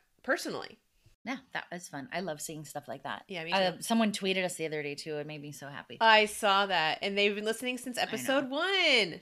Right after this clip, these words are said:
Speaker 1: which super shout out to that person. Jess, well, she does all of our social media accounts 'cause I don't know how to do that. She screenshot it and showed me about how we have, like, you've been listening since the beginning. It made my whole fucking day. Whoever you are, I forgot your name already.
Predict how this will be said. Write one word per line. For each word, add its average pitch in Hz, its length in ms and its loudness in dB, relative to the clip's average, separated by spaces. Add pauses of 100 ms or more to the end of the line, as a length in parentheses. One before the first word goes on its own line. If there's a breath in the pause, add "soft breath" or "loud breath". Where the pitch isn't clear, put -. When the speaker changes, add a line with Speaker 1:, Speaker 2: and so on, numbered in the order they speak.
Speaker 1:
which 214 200 0 (120)
super 311 420 -2
shout 196 220 4
out 165 140 2
to 196 60 -10
that 165 140 0
person. 165 400 -6 (320 soft breath)
Jess, 220 400 6 (460)
well, 196 340 -2
she - 160 -4
does 220 100 4
all - 160 2
of 247 80 0
our - 80 -4
social 175 280 -8
media 147 180 -6
accounts 170 320 -8
'cause 196 140 -10
I 170 80 4
don't 180 100 -2
know 180 80 -6
how 190 60 -6
to 180 100 -4
do 196 120 -8
that. 202 200 0 (260 loud breath)
She - 180 -4
screenshot 233 680 -2
it 302 260 6
and 202 160 -2
showed 196 360 0
me 269 400 -2 (160)
about 208 240 4
how 185 400 2
we 185 500 -6
have, 165 540 -2 (400)
like, 185 160 -6
you've 196 100 -4
been 175 100 -6
listening 160 280 -6
since - 160 -14
the 175 60 -14
beginning. 294 420 -2
It - 180 -6
made 185 160 -2
my 170 120 -4
whole 175 180 -8
fucking 165 400 -10
day. 90 240 -6 (520 soft breath)
Whoever 254 280 4
you 220 180 4
are, 175 220 6
I 156 100 4
forgot 190 300 2
your 175 80 -2
name 170 180 -6
already. 165 480 -2